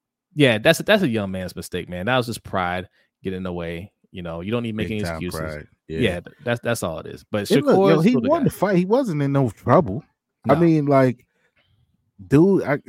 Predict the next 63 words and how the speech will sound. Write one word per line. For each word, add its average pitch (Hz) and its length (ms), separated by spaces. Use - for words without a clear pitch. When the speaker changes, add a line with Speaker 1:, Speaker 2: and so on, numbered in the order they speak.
Speaker 2:
I 123 80
guess 156 240
dude 143 240
had 139 160
a 120 40
little 131 220
bit 127 160
of 117 80
pop 135 320
that 123 120
he 131 80
had 120 120
to 117 80
watch 120 300
out 117 180
for. 117 300
So 110 240
he, 110 200
you 190 180
know, 156 340
like, 135 320
I'm 180 120
not 160 140
gonna 127 120
put 131 180
myself 120 400
in 107 100
any 98 200
danger. 110 440
And 123 180
he, 131 240
he's 139 260
done 143 300
that 127 220
before, 90 600
right? 82 280
And 90 100
he 90 160
got, 90 340
he, 87 80
he 87 240
caught 87 280
flack 85 300
before. 85 400
He 95 100
caught 95 300
flack 92 300
for 90 300
it. - 60
And 90 200
then 90 360
the 92 80
next 90 260
fight 87 180
he 87 100
came 87 320
out, 82 140
he 85 60
was 80 100
a 82 60
little 85 200
more 82 240
aggressive. 82 480